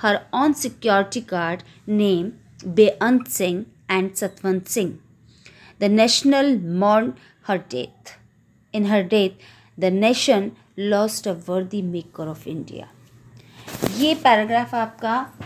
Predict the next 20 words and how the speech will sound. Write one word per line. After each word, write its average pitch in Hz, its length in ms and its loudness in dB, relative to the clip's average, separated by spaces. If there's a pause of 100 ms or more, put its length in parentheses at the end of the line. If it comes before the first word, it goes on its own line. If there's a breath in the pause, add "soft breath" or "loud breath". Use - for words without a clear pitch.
(220)
मिसेस 240 520 0
इंदिरा 208 320 4
गांधी 196 320 0
के 247 180 -6
ऊपर 233 300 -6
था। 240 320 -8 (220)
उन्होंने 220 320 -4
कहाँ 220 280 -4
से 220 160 -6
एजुकेशन 202 600 -4
ली, 214 300 2 (540 loud breath)
ठीक 311 220 -6
है, 220 140 -2 (260 loud breath)
वो 233 140 2
कौन 226 240 0
सी 269 160 -2
पार्टी 202 400 -4
की 262 120 -2
सदस्य 208 440 -4
थी, 202 340 -6